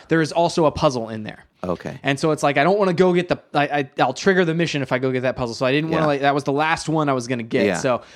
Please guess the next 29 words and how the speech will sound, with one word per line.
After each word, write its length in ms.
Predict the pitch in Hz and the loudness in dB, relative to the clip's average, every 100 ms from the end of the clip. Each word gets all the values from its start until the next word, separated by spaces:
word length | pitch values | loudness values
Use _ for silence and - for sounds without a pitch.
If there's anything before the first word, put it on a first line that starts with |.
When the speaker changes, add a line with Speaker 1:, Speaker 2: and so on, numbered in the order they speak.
| - | -8
Speaker 1:
I'll 140 | - 151 | 2 4
get 180 | 156 170 | 4 2
it 100 | 147 | 4
while 180 | 143 135 | 4 4
I'm 100 | 131 | 0
in 100 | 127 | -4
that 140 | 117 | -4
mission. 300 | 123 - 117 | -4 -6 -10
So 180 | - 139 | -4 2
that's, 280 | 185 202 - | 2 0 -2
that's 260 | 202 208 | -2 2
where 140 | 190 185 | 4 4
I'm 80 | |
at 120 | 175 160 | 4 2
with 100 | 143 | 2
the 80 | |
Riddler. 320 | 151 160 151 139 - | 0 2 0 -2 -10
And 140 | - 165 | -4 0
then 100 | 180 | 2
also, 600 | 160 247 - 135 117 170 _ _ _ _ _ - | 4 4 4 0 0 -4 _ _ _ _ _ -4
I 120 | 139 | -2
cleared 300 | - 175 170 | 0 0 4
off 260 | 151 143 - - | 4 2 -4 0
all 200 | 165 214 | 2 4
of 80 | 196 | 2
the 120 | 202 | 2
other 140 | 190 | 2
things 240 | 175 180 160 | 0 0 0
except 680 | 175 - - - - - | -2 -2 0 -2 -2 -14